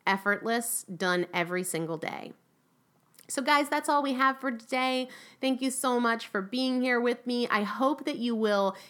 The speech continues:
email me, Elizabeth at primalpotential dot com, and let me know what additional topics you would like me to cover. And don't forget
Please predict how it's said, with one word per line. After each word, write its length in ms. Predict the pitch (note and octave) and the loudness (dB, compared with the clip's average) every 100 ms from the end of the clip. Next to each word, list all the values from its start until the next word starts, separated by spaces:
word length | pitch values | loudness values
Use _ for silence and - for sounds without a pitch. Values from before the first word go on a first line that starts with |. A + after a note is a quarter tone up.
| _ | _
email 380 | C4+ C#4+ D4 D4+ | 0 2 2 2
me, 300 | D4+ D#4+ F#4 - | 2 2 0 0
Elizabeth 520 | G#3 G#3+ G#3+ B3 D4 | 2 2 0 -2 -4
at 140 | C4 - | -4 0
primalpotential 680 | A3 A3 G#3+ A3 A3 G#3+ G#3 | 2 2 0 -2 -2 -2 0
dot 200 | G3+ - | 0 0
com, 540 | A3+ A3 B3+ E4+ F#4 - - - | 0 2 2 2 0 -8 -20 -4
and 160 | A#3 A3+ | 0 4
let 220 | G#3+ A3 | 4 2
me 140 | B3 A#3 | 2 2
know 320 | A3 G#3 C4 | 4 4 4
what 260 | E4+ B3 | 2 2
additional 400 | G3+ G#3 G#3+ G#3+ | 2 0 0 -2
topics 540 | G3+ G#3+ G#3 A#3+ A#3 A#3 | 0 2 2 0 -6 -2
you 40 | |
would 120 | G#3 | -2
like 200 | F#3+ F#3+ | -2 -4
me 120 | A3 G3+ | -4 -4
to 60 | |
cover. 340 | G3+ G#3+ A3 B3+ | 0 0 2 2
And 200 | A#3 G3+ | 0 2
don't 300 | A#3+ B3 - | 2 0 0
forget 560 | D4+ G4 G4+ B3+ - | 0 2 2 2 0